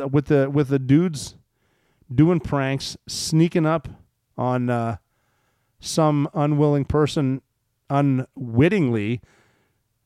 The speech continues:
uh, getting money out of an A T M, and all of a sudden the pranker attacks him, dude turns around and kicks his ass.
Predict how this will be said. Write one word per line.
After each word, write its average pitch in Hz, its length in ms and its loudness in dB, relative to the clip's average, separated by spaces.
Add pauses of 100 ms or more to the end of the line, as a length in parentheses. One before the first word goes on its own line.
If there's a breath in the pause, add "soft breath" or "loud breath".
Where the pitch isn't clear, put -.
(120)
uh, 117 240 0
getting 139 300 4
money 156 200 2
out 139 120 2
of 120 60 -8
an 123 60 -6
A 135 80 -2
T 127 220 -4
M, 135 320 -2
and 131 100 -2
all 131 60 2
of 127 60 0
a - 20 -4
sudden 135 200 0
the 123 60 -2
pranker 139 280 -2
attacks 135 360 0
him, 123 80 0
dude 127 160 0
turns 131 160 0
around 123 140 0
and - 80 -8
kicks - 160 -2
his 113 160 -4
ass. 139 320 -2